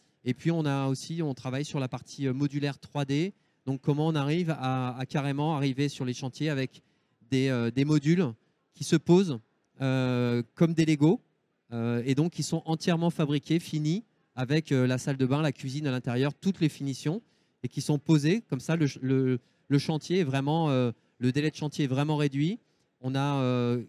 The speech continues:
des bâtiments qui sont en seuil deux mille trente et un, donc qui sont extrêmement bas carbone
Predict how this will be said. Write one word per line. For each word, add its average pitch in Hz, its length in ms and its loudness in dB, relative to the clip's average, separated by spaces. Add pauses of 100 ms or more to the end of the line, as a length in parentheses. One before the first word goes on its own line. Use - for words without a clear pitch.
(200)
des 135 80 0
bâtiments 143 380 -2
qui 143 140 -10
sont - 140 -6
en 131 180 -2
seuil 147 240 -2
deux 139 100 2
mille 139 140 0
trente - 240 -8
et - 20 0
un, 147 100 -2
donc 139 120 -6
qui - 80 -14
sont 135 120 -4
extrêmement 147 460 -4
bas 139 140 0
carbone 139 500 -2